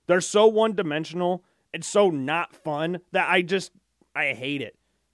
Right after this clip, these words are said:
I hate it, I hate it, I hate it. I can't stand Mike Vrabel either. I understand he's a good coach, but I cannot stand Mike Vrabel. And I would really love to see the Jacksonville Jaguars make the playoffs out of there, which a few years ago, when Jalen Ramsey was there,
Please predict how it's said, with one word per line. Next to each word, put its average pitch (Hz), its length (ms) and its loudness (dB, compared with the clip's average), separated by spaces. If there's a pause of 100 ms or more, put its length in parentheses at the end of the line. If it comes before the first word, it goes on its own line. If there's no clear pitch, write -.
(140)
I 131 120 -4
hate 151 300 0
it, 170 80 0
I 156 120 0
hate 151 220 0
it, 151 60 0
I 139 80 -2
hate 147 140 -2
it. 123 40 -4
I 123 60 -4
can't 165 240 -6
stand 175 240 -2
Mike 170 180 -2
Vrabel 151 360 2
either. 147 240 -2
I 143 80 -2
understand 170 340 -2
he's 160 120 -2
a 143 40 -8
good 143 160 -4
coach, 147 320 -2
but 135 120 -4
I 135 100 -4
cannot 147 320 -6
stand 147 340 -4
Mike 139 200 -4
Vrabel. 127 400 -4 (1120)
And 165 300 2
I 180 180 6
would 190 180 4
really 180 480 2
love 143 560 2
to 143 80 -10
see 160 240 -2
the 151 80 -2
Jacksonville 156 380 0
Jaguars 147 400 4
make 147 160 -8
the - 60 -16
playoffs 139 260 -2
out 107 40 -6
of 110 40 -6
there, 104 140 -8 (220)
which 190 280 2
a 175 80 -6
few 233 160 -4
years 240 260 -2
ago, 156 340 0 (240)
when 165 140 -6
Jalen 196 240 2
Ramsey 196 300 2
was 160 140 0
there, 143 320 0